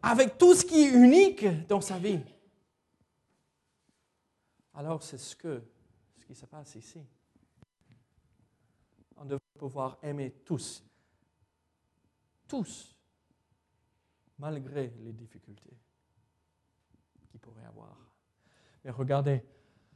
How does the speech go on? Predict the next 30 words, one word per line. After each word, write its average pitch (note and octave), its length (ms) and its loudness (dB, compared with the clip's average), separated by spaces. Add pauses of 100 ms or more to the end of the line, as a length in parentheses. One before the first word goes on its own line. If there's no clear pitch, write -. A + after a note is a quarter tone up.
(240)
le A#2 80 -20
résultat. « A#2 540 -14
Mais B2+ 200 -10
celui G#3 380 -2
qui D3 260 -18
est F#3 160 0
son F#3 240 -8
frère C#3 480 -12
est C3+ 120 -10
dans C#3+ 240 -6
les C3+ 120 -8
ténèbres. A2+ 540 -16 (320)
Il D#3 100 -6
marche F#3 460 -6
dans E3+ 180 -6
les D#3+ 120 -6
ténèbres C#3+ 580 -12
et C#3+ 80 -14
il C3+ 100 -12
ne A#2+ 100 -16
sait C3 380 -16 (160)
où B2 140 -20
il A#2 160 -18
va A2 320 -18 (180)
parce A2+ 240 -16
que - 100 -20
les A2 100 -20
ténèbres A2 580 -20 (520)
ont A2+ 200 -20
aveuglé A2 500 -20